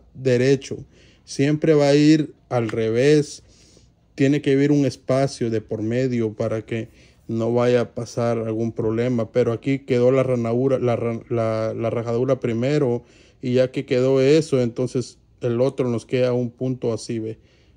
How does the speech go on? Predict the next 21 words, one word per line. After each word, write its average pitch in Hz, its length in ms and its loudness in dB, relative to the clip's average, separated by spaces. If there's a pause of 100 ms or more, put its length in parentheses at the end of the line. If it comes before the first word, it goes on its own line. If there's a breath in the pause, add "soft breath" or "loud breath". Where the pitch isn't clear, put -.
Más 120 220 -6
o 143 80 0
menos 135 460 -2
cruzado, 123 920 -2 (440 soft breath)
para 117 280 -2
que 110 100 -6
pueda 120 400 0
quedar 110 380 -4
muy 127 340 2
bien 131 480 0
y 123 120 -2
no 110 120 -2
haya 110 240 -4
ningún 107 420 -4
problema. 110 720 -4 (920)
Entonces, 160 600 0 (220)
la 139 220 4
otra 170 300 2
ra-, 156 360 -4
rajadura 139 800 0
aquí 156 500 -2